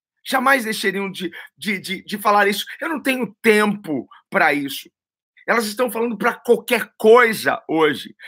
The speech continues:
certo? É, é, do tipo,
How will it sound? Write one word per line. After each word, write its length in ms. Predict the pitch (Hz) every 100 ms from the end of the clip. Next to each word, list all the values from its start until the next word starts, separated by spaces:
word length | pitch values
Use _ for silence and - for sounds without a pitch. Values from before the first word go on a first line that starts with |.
| -
certo? 520 | - 220 226 208 - _ - - -
É, 60 | 190
é, 580 | 196 196 - 196 156 127 _ _
do 160 | 185 220
tipo, 520 | 269 220 208 214